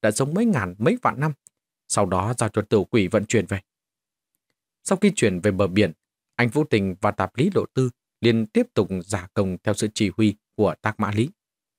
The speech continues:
Tạc Mã Lý không hổ là tướng cướp biển, dưới sự chỉ huy của hắn, công việc đóng tàu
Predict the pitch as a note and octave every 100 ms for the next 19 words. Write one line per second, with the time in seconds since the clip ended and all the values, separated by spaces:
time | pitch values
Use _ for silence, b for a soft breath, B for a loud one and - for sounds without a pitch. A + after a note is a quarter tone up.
0 | _ _ _ _ _ _ A#2 A2 G#2 G#2
1 | A#2 C#3 A#2 F#2+ F2+ E2+ - D3 A3 G#3+
2 | G#2+ F2+ _ _ _ - F#3+ D#3 - G#2+
3 | C#3 C3+ G#2 F#2 A2+ G#3 - _ _ -
4 | G#2 G2+ G2 C#3+ G#3 G2 E2+